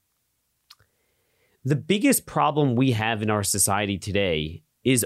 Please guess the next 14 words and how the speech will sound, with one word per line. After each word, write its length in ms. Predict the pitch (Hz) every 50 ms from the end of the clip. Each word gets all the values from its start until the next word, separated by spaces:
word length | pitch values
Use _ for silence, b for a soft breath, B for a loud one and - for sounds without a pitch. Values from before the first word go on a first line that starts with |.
| -
only 380 | - 123 139 147 151 151 143 131
one 340 | 110 87 98 113 123 127 120
side 420 | 113 - - 95 101 104 104 95
is 200 | 71 90 95 92
religious. 680 | 92 98 87 87 95 95 85 - - - - - - - - _ _ _ _ _ _ _ _ _ _ _ _ _ _ _ _ _ _ _ _ _ _ _ _ _ _ _ _ _ _ _ _ _ _ _ _ _ _ _ _ _ -
Now 100 | 98 107
you 100 | 117 117
might 180 | 120 123 113 -
think, 180 | 117 110 95
"Oh, 200 | 117 170 202 147
well, 260 | 98 95 95 92 92
you 100 | 90 90
know, 80 | 82 82
Christians 920 | - - - 147 143 - - 139 127 120 117 117 113 113 104 98 - -